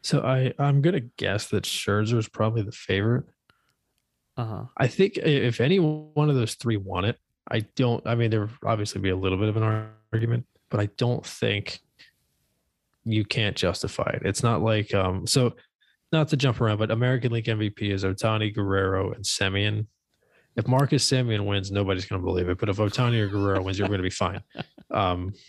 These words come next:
Speaker 1: I'm gonna, actually gonna look and see if I can find odds.
Speaker 2: <laughs> That's hilarious. Um, well, to answer your question, I would have Zach Wheeler, and that's not a, a homer pick,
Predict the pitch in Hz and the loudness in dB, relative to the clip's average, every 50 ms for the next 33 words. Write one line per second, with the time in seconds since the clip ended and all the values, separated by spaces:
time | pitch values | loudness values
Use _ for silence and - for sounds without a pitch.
0 | - - _ _ _ - - _ _ - - 123 139 165 170 151 147 - - 135 | -20 -20 _ _ _ -20 -20 _ _ -8 -2 0 2 4 4 2 2 0 0 2
1 | 131 113 98 98 107 107 - 113 110 - - 113 101 98 98 95 85 - 95 92 | 2 2 0 0 -2 -2 -2 -4 -6 -2 -2 0 0 0 -2 -2 -4 -4 -4 -4
2 | 92 - - - - 98 95 92 92 90 90 92 - - - - - - - 226 | -4 -4 -8 -8 -4 -2 0 0 0 0 -2 -4 -8 -10 -10 -12 -8 -4 -2 -2
3 | - - - - - - 180 139 107 107 107 107 - - - 117 127 - _ _ | -2 -4 -8 -6 0 2 2 2 2 0 -2 -4 -4 -4 -8 -10 -12 -14 _ _
4 | - - - - _ _ _ _ _ - 113 113 110 104 107 104 104 110 - _ | -20 -20 -20 -20 _ _ _ _ _ -2 -2 0 0 -2 -4 -6 -10 -14 -18 _
5 | _ _ _ _ _ _ _ _ - - 135 123 123 - - - 156 156 151 131 | _ _ _ _ _ _ _ _ -2 0 0 0 0 -4 -4 -2 -2 -2 0 -2
6 | 123 123 123 - 127 117 113 - - 151 135 120 113 117 127 123 127 120 110 117 | -2 -4 -2 0 0 -2 0 -2 -2 0 0 2 2 0 0 -2 -2 -4 -4 -2
7 | 110 117 - - _ 104 98 104 98 92 90 95 107 113 113 - _ _ _ _ | -2 -2 -4 -6 _ -10 -8 -8 -8 -8 -8 -10 -12 -16 -20 -20 _ _ _ _
8 | _ _ _ _ - _ _ _ _ _ _ _ _ _ _ _ 127 120 117 123 | _ _ _ _ -20 _ _ _ _ _ _ _ _ _ _ _ -6 -6 -2 -2
9 | 127 123 - - 120 117 117 113 107 107 - - - - - - _ - 98 - | -2 -4 -2 -2 -2 -2 0 0 -2 -2 -4 -8 -16 -20 -20 -18 _ -10 -4 -2
10 | 139 117 117 113 110 110 107 - 120 110 107 107 | -2 -2 -2 -2 -4 -6 -6 -4 -2 -2 -2 -4